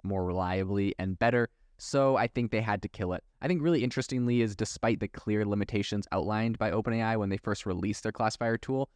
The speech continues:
many people continue to use it at face value, um, or even beyond. So users, you know, tried to identify A I written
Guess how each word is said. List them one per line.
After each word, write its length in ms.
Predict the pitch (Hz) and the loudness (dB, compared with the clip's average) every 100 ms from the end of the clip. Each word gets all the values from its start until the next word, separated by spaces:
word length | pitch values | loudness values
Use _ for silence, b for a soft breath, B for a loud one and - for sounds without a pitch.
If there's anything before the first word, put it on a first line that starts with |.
| _ - _ - | _ -20 _ -6
many 280 | 113 139 170 | 0 2 2
people 180 | 202 | 2
continue 400 | 170 139 117 127 | 2 0 0 0
to 140 | 117 104 | 0 0
use 260 | 98 117 | 2 2
it 60 | 104 | 2
at 80 | - | 0
face 220 | 107 101 | 0 2
value, 520 | 104 98 104 120 123 - | 2 4 4 2 0 0
um, 260 | 98 101 98 | -2 -2 0
or 160 | 104 | 0
even 240 | 101 104 98 | 0 0 0
beyond. 400 | 95 98 90 90 | 0 0 0 -2
So 120 | 101 | -2
users, 500 | 101 107 110 104 - | 0 0 0 0 -4
you 100 | - | -6
know, 120 | 104 95 | -4 -2
tried 340 | - 101 98 | 0 0 0
to 100 | 104 | -2
identify 460 | 98 98 98 98 - | 0 0 0 -2 0
A 120 | 104 | 0
I 40 | |
written 380 | 101 98 95 98 | 0 0 -2 -4